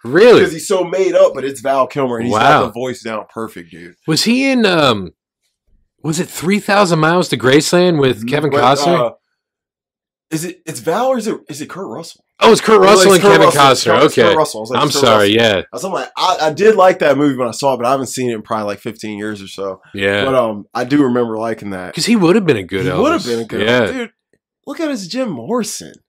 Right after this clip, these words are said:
Speaker 1: Yeah.
Speaker 2: Dude, and I was like, I'm watching The Doors. I'm like, "That's Jim. That ain't, that ain't no damn Val Kilmer." I'm like, "Who's
Speaker 1: Yeah.
Speaker 2: that?" I'm like, "This is Jim, dude." He,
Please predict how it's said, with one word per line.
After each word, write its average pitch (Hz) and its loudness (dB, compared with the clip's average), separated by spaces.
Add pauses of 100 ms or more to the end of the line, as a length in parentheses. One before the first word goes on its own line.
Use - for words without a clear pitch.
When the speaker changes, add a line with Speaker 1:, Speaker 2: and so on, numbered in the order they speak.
Speaker 1:
Yeah. 104 0 (200)
Speaker 2:
Dude, 233 -2
and 143 -6 (540)
I 226 4
was 202 2
like, 135 0 (380)
I'm 214 0
watching 190 0
The 123 -6
Doors. 127 -8
I'm 131 -10
like, 104 -10 (200)
"That's 117 -8
Jim. 110 -6 (140)
That 120 -6
ain't, 113 -8 (160)
that 107 -14
ain't 131 -8
no 107 -12
damn 101 -16
Val 98 -12
Kilmer." 110 -10
I'm 113 -10
like, 107 -8
"Who's 101 -2
Speaker 1:
Yeah. 113 2
Speaker 2:
that?" 123 -4 (240)
I'm 113 -12
like, 104 -6
"This 151 -2
is 113 -12
Jim, 127 -4
dude." 104 -12
He, 151 -12